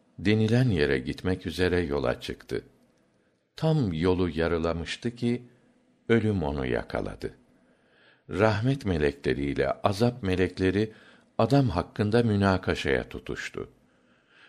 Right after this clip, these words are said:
Rahmet melekleri, "Adam tövbe edip kalben Allah'a yönelerek geliyordu." dediler.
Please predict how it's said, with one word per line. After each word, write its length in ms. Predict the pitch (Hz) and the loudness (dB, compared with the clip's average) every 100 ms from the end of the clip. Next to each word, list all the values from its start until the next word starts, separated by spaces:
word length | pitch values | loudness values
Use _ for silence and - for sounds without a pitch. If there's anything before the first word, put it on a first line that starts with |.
| - | -4
Rahmet 460 | 95 117 120 160 139 | 2 2 2 0 0
melekleri, 720 | 104 98 95 101 101 143 - - _ _ _ _ _ _ | 2 2 2 2 4 2 -2 -18 _ _ _ _ _ _
"Adam 440 | 101 101 117 120 104 | 0 4 4 4 0
tövbe 460 | 98 95 90 110 | 4 4 6 4
edip 260 | 87 82 - _ _ _ _ _ - | 4 0 -6 _ _ _ _ _ -2
kalben 420 | 131 120 104 98 | 2 4 4 4
Allah'a 560 | 85 87 87 90 85 | 4 4 4 4 4
yönelerek 720 | 92 82 82 80 92 78 - - | 2 2 0 2 2 2 -2 -4
geliyordu." 600 | 64 62 64 55 60 58 | -4 -2 -4 -4 -6 -4
dediler. 500 | 50 55 50 50 | -6 -6 -8 -10